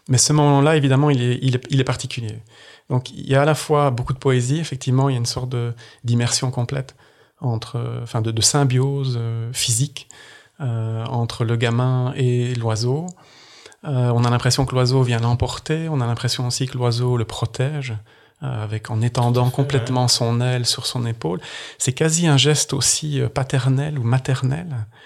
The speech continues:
Speaker 1: Dans, dans ce cas précis, c'est, les, les aigles qui sont élevés sont quasi exclusivement des aigles femelles.
Speaker 2: Ok.
Speaker 1: Donc il y a un rapport très maternel qui dénote un peu avec ce côté, euh, l'aigle agressif, le rapace qui vient tuer.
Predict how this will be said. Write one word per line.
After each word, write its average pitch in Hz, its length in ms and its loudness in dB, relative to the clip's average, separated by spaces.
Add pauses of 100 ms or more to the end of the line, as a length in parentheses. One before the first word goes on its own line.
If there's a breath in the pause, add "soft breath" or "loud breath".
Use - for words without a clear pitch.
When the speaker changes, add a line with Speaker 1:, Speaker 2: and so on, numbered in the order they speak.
(220 loud breath)
Speaker 1:
Dans, 117 120 2
dans 127 220 2
ce - 80 2
cas - 120 -2
précis, - 360 0
c'est, 127 280 -2
les, 139 240 -4
les 117 280 2
aigles 135 280 2
qui 120 120 -6
sont - 160 0
élevés 127 300 -2
sont 120 340 -4 (600 loud breath)
quasi 139 240 4
exclusivement 135 500 2
des 120 220 2
aigles 117 240 -2
femelles. 127 560 -4 (100)
Speaker 2:
Ok. 127 220 -12 (320 loud breath)
Speaker 1:
Donc - 180 -2
il 131 40 2
y - 20 4
a - 20 4
un 123 40 4
rapport 131 340 0
très - 180 -4
maternel 131 720 2 (480 loud breath)
qui - 100 -4
dénote 135 380 4
un 117 80 4
peu 131 160 -2
avec 120 120 0
ce - 140 -2
côté, 120 400 -2
euh, 101 100 0
l'aigle 110 320 0
agressif, 104 640 0
le - 60 -6
rapace - 460 -4
qui - 140 -6
vient 104 180 -4
tuer. 127 420 -8